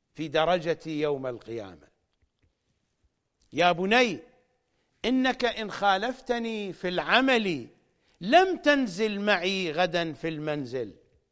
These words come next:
ثم قال، قال إمامنا الباقر صلوات الله وسلامه عليه: "أبى الله عز وجل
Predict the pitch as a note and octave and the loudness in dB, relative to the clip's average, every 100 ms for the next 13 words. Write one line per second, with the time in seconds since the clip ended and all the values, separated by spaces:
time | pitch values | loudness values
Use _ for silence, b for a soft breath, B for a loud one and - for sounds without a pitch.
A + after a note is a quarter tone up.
0 | _ _ _ _ _ _ _ - C#3+ E3+ | _ _ _ _ _ _ _ -12 -4 -2
1 | E3+ C4 G#3 A2+ - _ _ _ _ _ | 4 4 4 -2 -14 _ _ _ _ _
2 | _ _ - F3 G#3+ F#3 F3 G3 A3 G#3 | _ _ -2 0 2 0 -2 0 0 -2
3 | G#3 G3 F#3 b b E3 E3 F3 A#3+ - | -2 -2 -6 b b -8 -2 4 4 2
4 | E3+ C#3 G2 - _ _ _ - D#3 E3+ | -4 -6 -8 -14 _ _ _ -8 0 2
5 | F3+ F3 F3 G#3+ G3+ F3 D#3+ C#3+ - b | 4 2 0 0 2 2 0 -8 -14 b
6 | b E3 D#3 E3+ E3+ D#3+ D3+ C#3+ D3 E3+ | b -2 2 2 2 0 -2 -4 -2 0
7 | A3 F#3 - _ _ _ _ _ _ _ | 0 -2 -12 _ _ _ _ _ _ _
8 | _ _ _ _ _ _ _ _ _ _ | _ _ _ _ _ _ _ _ _ _
9 | _ _ _ _ _ _ _ _ b - | _ _ _ _ _ _ _ _ b 4
10 | A3 A3 E4 E4 D#4 C#4 B3+ G3 G#3+ D#3+ | 8 12 12 12 12 12 10 10 8 4
11 | G3 F#3 E3+ D#3+ F#3+ C#3 F#2+ | 4 4 4 4 2 2 -6